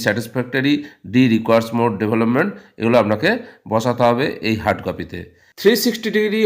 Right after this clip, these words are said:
হোলিস্টিক প্রোগ্রেস রিপোর্ট কার্ড কীভাবে ফিল আপ করবেন, তা আপনাদের সঙ্গে সংক্ষেপে আলোচনা করলাম। জানুয়ারি মাসের শেষ দিকে বাংলা শিক্ষা এসএমএস পোর্টালে এবং হোলিস্টিক প্রোগ্রেস রিপোর্ট কার্ডের হার্ড কপিতে কীভাবে ফিল আপ করবেন, তার ভিডিও আপনাদের সঙ্গে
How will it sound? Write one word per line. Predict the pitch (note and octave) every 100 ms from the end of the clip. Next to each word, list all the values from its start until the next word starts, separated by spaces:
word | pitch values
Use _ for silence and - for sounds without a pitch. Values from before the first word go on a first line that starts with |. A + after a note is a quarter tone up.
| C#3+
হোলিস্টিক | D3+ G3 - G#3 -
প্রোগ্রেস | C#3+ C#3+ F#3 F#3+
রিপোর্ট | F#3+ - G3
কার্ড | F#3+ F#3+ -
কীভাবে | D#3 F3+ E3+ E3
ফিল | D3
আপ | F3+ -
করবেন, | G3 F#3 A#2 G2 - _ _ _ -
তা | E3+ F3+
আপনাদের | C#3 D3 C#3+
সঙ্গে | D3 D#3+ E3+
সংক্ষেপে | C3 B2+ B2 C#3+
আলোচনা | F#2+ F#2 F2+
করলাম। | F#2 F2+ F2 E2 - _ _ _ -
জানুয়ারি | B2 D3+ G3+ A3
মাসের | A3 G#3+ G#3+ G#3+
শেষ | D#3+ C#3+
দিকে | F#3+ F#3 F#2+ - _ _
বাংলা | - A2+ D#3 F#3+
শিক্ষা | F#3+ F3+ F#3 -
এসএমএস | C3+ E3 F3
পোর্টালে | F3+ F3 E3+ E3+ E3 - _
এবং | C3 F3 F#3 B2+ - - -
হোলিস্টিক | C3 G3+ B3+ A#3 F#3+
প্রোগ্রেস | F3 F#3 G3 F3+
রিপোর্ট | F#3+ F#3+
কার্ডের | F#3 F3+ F#3+ E3+ E3 _ _ _ -
হার্ড | C#3+ D#3
কপিতে | F#3 F3 E3+ F3 E3+
কীভাবে | D#3 F3 G#3+
ফিল | G#3+ G#3
আপ | G3+
করবেন, | F#3 C#3+ A2+ A2 - _
তার | - E3 C3+
ভিডিও | C#3 D#3+ F3
আপনাদের | A#2+ B2 A#2+
সঙ্গে | B2+